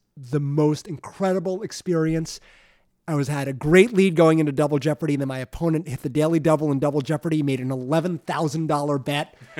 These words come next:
I was <laughs> totally locked out. And when it came to Final Jeopardy, I had the biggest smile on my face because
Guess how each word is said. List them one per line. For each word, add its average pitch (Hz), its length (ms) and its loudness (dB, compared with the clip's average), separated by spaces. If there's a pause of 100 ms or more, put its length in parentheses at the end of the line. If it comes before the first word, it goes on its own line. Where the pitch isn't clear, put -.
(200)
I 180 120 6
was 170 220 6
<laughs> - 40 -12
totally 220 420 10
locked 180 380 4
out. 170 340 0 (300)
And 180 120 2
when 170 120 4
it 160 100 0
came 196 220 0
to 226 80 -4
Final 220 260 -2
Jeopardy, 202 560 0 (420)
I 180 40 2
had 175 100 4
the 151 100 0
biggest 180 500 2
smile 160 420 0
on 139 120 -4
my 131 140 -6
face 127 320 -10
because 123 480 -10